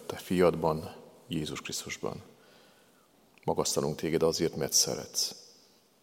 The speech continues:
És ezt abban mutattad meg, hogy nem csak eljött a te fiad, de megszabadított minket bűneinktől ott fent a kereszten. És ami még ezen felül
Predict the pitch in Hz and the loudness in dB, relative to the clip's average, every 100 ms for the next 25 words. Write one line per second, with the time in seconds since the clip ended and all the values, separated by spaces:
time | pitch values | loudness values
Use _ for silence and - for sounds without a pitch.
0 | _ - - 90 - 85 76 76 73 69 | _ -4 0 0 2 2 2 0 -2 -4
1 | - 76 80 80 78 - - - - _ | -2 0 0 0 -2 -8 -14 -20 -20 _
2 | _ _ _ _ _ _ _ _ - 85 | _ _ _ _ _ _ _ _ -4 -4
3 | - 76 - 85 78 78 85 82 80 82 | -4 -8 -4 -4 -2 -2 2 2 2 -2
4 | 80 - 90 85 78 - - - - - | -4 -2 4 6 4 2 -10 -16 -20 -20
5 | - - - - - - _ _ _ - | -20 -20 -20 -20 -20 -20 _ _ _ 0
6 | 101 87 - - 80 76 78 - 71 78 | 2 4 2 2 2 0 0 -4 -4 -4
7 | 76 - 67 - - - 104 87 76 73 | -4 -4 -6 -8 -12 -12 -4 0 2 0
8 | 65 - - 78 69 - - - 78 - | 0 -4 -2 -2 -4 -12 -20 -2 -2 0
9 | - 73 - - 78 73 - - - - | -4 -4 -6 -8 -4 -2 -4 -4 -10 -14
10 | - - _ _ _ - - - - _ | -20 -20 _ _ _ -20 -20 -20 -20 _
11 | - _ _ _ _ - - 98 92 90 | -20 _ _ _ _ -2 2 4 4 6
12 | 87 92 90 85 - - 95 87 80 | 6 6 6 4 0 0 2 4 0